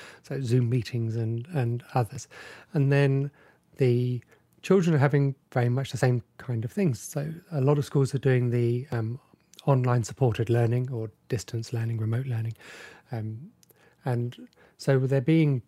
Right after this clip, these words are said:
plonked in front of screens, um, and being asked to carry on. That feeling you talked about before of, um, just having had too much screen time after eight hours, how does that play out with our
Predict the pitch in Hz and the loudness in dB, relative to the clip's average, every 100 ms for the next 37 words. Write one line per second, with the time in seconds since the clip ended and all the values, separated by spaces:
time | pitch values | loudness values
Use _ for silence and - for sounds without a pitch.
0 | _ - 180 180 139 120 - 143 123 110 | _ 0 2 0 -4 -2 2 2 2 -4
1 | 104 - _ _ _ _ - - 101 101 | -6 -12 _ _ _ _ -12 -8 -6 -8
2 | - _ - - _ 120 107 107 127 - | -16 _ -20 -20 _ -4 -4 -4 -10 -6
3 | 127 113 - _ - 117 117 117 - - | -4 -4 -8 _ -4 -2 -2 -4 -8 -4
4 | 135 120 127 127 110 - - - - 214 | 0 0 2 0 0 -8 -20 -20 -4 -4
5 | 214 - - 202 185 156 147 170 175 151 | -4 -10 0 2 4 4 4 4 4 0
6 | - 123 - 127 160 139 131 - 120 117 | 0 -4 -4 -2 2 4 2 0 0 2
7 | 113 - - - - _ - 123 120 143 | 0 -6 -20 -20 -20 _ -14 -10 -10 -12
8 | _ _ - 117 - 139 127 127 127 - | _ _ -8 -4 0 2 2 2 0 0
9 | 151 131 143 - 151 143 - 117 117 - | 2 2 -2 0 4 4 2 0 -2 -2
10 | 131 127 - 127 110 120 170 - - - | -2 0 2 2 2 -4 -12 -16 -20 -20
11 | - - - _ _ _ _ 180 233 226 | -20 -20 -20 _ _ _ _ 0 4 4
12 | 170 175 - - 127 123 151 139 131 | 4 0 0 0 2 2 4 4 4